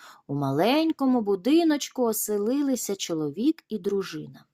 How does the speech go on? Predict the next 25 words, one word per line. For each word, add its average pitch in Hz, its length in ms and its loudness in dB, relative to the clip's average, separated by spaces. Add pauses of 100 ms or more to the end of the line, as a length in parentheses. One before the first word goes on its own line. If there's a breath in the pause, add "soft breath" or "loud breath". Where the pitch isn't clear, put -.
(260)
Їхні 277 440 6
вікна 320 360 4
виходили 277 680 0
на 233 140 2
дивовижний 233 760 2
сад, 175 360 -4 (340 loud breath)
у 160 100 -6
якому 196 560 2
було 170 320 2
багато 165 680 -4
гарних 202 480 -2 (100)
квітів 254 520 0 (320 loud breath)
і 370 160 4
різноманітної 208 1080 0
зелені. 131 600 -12 (720 loud breath)
Але 190 260 4
до 202 160 4
саду, 269 540 4
огородженого 220 920 0
високим 208 560 -4
парканом, 226 680 -4
ніхто 220 540 2
не 302 140 4
наважувався 220 840 0
проникнути, 151 840 -10